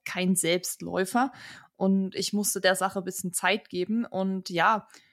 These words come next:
man muss halt für sich ein bisschen rausfinden, was einem eben gefällt, was einem irgendwie auch Spaß macht, wo man sich gut fühlt. Ich glaube, dass man dann eben, wenn man es einfach regelmäßig macht,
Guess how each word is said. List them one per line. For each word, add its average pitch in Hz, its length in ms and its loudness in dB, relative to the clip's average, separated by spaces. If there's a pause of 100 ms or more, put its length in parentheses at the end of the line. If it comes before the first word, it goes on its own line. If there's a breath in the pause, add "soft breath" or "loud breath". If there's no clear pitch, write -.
(140)
man 202 160 6
muss 277 140 6
halt 262 160 4
für 240 100 -2
sich 240 160 -2
ein - 20 -8
bisschen 220 240 -2
rausfinden, 254 480 4
was 220 180 0
einem 208 140 0
eben 180 460 -4
gefällt, 247 560 0
was 208 200 0
einem 196 520 0
irgendwie 190 260 -2
auch 185 100 0
Spaß 208 480 0
macht, 220 360 -2
wo 190 120 -6
man 190 220 0
sich 190 280 -6
gut 277 220 4
fühlt. 277 420 -2 (560 soft breath)
Ich - 160 -4
glaube, 214 240 2
dass 214 180 -6
man 196 180 0
dann 220 260 2
eben, 214 460 -2
wenn 202 100 0
man 202 160 0
es 196 120 -4
einfach 196 480 -4 (800)
regelmäßig 185 840 4
macht, - 480 -2